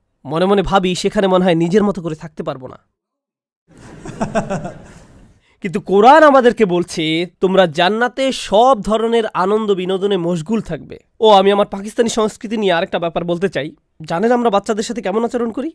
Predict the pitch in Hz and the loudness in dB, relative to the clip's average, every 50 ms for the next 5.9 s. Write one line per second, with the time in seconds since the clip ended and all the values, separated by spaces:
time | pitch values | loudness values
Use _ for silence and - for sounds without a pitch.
0 | _ - 156 160 170 165 147 151 165 165 - - 262 262 - - - 240 - - | _ -6 -4 -4 -2 -2 -2 -4 -6 -6 -6 -6 -8 -8 -6 -4 -6 -4 -4 -4
1 | 240 - - 226 190 170 151 143 151 165 190 170 170 170 156 170 160 165 175 165 | -6 -2 0 0 2 2 0 -2 -4 -6 -6 -6 -8 -6 -4 -4 -4 -2 -2 -2
2 | 185 175 170 160 185 226 254 240 214 190 175 156 - - - - 151 - _ _ | -2 -2 0 0 2 2 2 2 2 0 0 -2 -6 -10 -18 -20 -20 -20 _ _
3 | - 247 262 262 269 240 - 240 202 220 202 - 214 196 196 208 214 214 208 202 | -2 -2 0 0 0 -2 -2 -2 -2 -2 -2 0 0 0 2 2 2 2 2 2
4 | 202 214 196 175 170 175 196 214 214 208 196 190 170 170 156 - - 165 175 - | 2 0 -2 0 0 0 0 0 -2 -2 -4 -6 -6 -6 -6 -6 -6 -6 -6 -4
5 | - 262 262 269 262 247 240 240 240 233 226 226 226 220 220 214 - - | -2 -2 2 4 6 8 8 8 8 6 6 4 2 2 0 -2 -4 -8